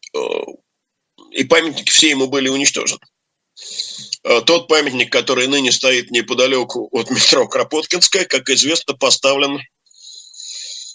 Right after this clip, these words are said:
в начале двухтысячных годов на деньги партии С П С, и в частности покойный Борис Ефимович Немцов очень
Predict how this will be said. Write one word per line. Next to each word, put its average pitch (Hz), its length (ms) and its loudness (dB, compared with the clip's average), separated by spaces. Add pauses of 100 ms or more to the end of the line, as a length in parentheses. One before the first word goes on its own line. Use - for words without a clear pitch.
(380)
в 117 140 -4
начале 123 440 2
двухтысячных 107 640 0
годов 127 480 0 (880)
на 123 280 2
деньги 113 320 -2
партии - 420 0
С 117 100 2
П 131 220 2
С, - 200 0 (800)
и 127 100 -4
в 120 60 -2
частности 147 480 0
покойный 123 400 0
Борис 123 320 2
Ефимович 120 340 -2
Немцов 113 380 0
очень - 320 0